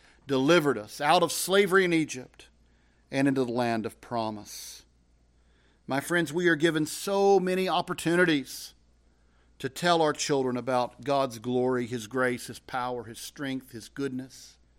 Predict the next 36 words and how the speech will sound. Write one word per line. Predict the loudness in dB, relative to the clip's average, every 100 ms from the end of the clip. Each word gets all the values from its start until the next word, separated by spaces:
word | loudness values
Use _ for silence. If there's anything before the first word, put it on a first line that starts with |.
| _
We | 0 2
have | 4
Easter, | 4 2 -6 -14 -18 _ _ _
we | 2
have | 2 2
Christmas, | -6 -8 -8 -16 -20 -20 -20 -20 _ -6
and | 0
yet | 2 4
we | 4
have | 4
allowed | 2 4 6 6 6
those | 2 2
things | -4 -2 0 0 -2
to | -4 -4 -4 -10 _ -4
devolve | 0 2 4 6 4 4
into, | 0 0 0 0 -4 -12 _ _ -6
uh, | -4
just | 0 0 0 -8 -20 _ _
secular | -16 0 0 2 2 2 2
holidays. | 2 2 0 -2 -6 -12 -20 -20 _ _ _ _ _ _ _ _ _ _
My | -6
friends, | -2 2 2 2 0
we | 0
need | 0 -2
to | -4 -4 _
take | 0 2 2
advantage | 0 0 0 0 -2
and | -2 0
use | 0 2 4 2 -2
the | -2 -2
events | -2 -2 -2 -4
that | -8
God | -4 -4
has | -4
given | -6 -6 -6
us. | -10 -16 -18 -20